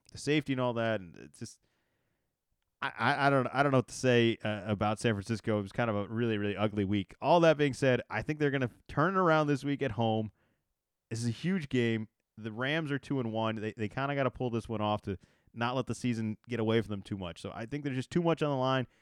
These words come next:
for San Francisco, and that they're gonna be capable of winning a big game against the Rams here. So I'm gonna roll with the Niners. I don't have the greatest argument beyond that. I think this is a good team, and I think if they wanna be a good team, they gotta win this week. So I'm,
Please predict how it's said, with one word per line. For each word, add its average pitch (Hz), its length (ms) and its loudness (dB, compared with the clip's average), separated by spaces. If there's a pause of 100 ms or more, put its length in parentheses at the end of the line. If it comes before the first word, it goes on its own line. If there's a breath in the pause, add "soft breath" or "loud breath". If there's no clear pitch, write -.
(160)
for 123 100 -8
San 131 220 0
Francisco, 113 560 0
and 101 100 -6
that 101 120 -10
they're 113 100 -4
gonna 110 160 -6
be 107 60 -4
capable 139 360 0
of 120 60 -2
winning 117 240 -2
a 110 60 -4
big 123 200 -2
game 101 380 -2 (460)
against 131 320 -6
the 117 100 -2
Rams 107 380 -2
here. 98 180 -4
So - 160 -18
I'm 127 140 0
gonna 143 120 0
roll 135 220 4
with 110 140 -2
the 107 100 -4
Niners. 151 540 0 (440)
I 120 60 -10
don't 135 160 -2
have 131 100 2
the 127 80 -2
greatest 123 280 0
argument 120 320 0
beyond 110 320 -2
that. 104 200 -4
I 98 100 -10
think 151 200 -6
this 127 140 -4
is 127 40 -10
a 117 60 -8
good 117 180 0
team, 123 300 -2
and 98 80 -6
I 98 40 -8
think 117 180 -6
if 104 40 -8
they 101 100 -2
wanna 110 280 0
be 117 140 0
a - 20 -2
good 107 140 -2
team, 110 160 -6
they 98 80 -8
gotta 104 260 0
win 98 160 0
this 92 160 -14
week. 87 240 -20 (160)
So - 180 -20
I'm, 107 160 -12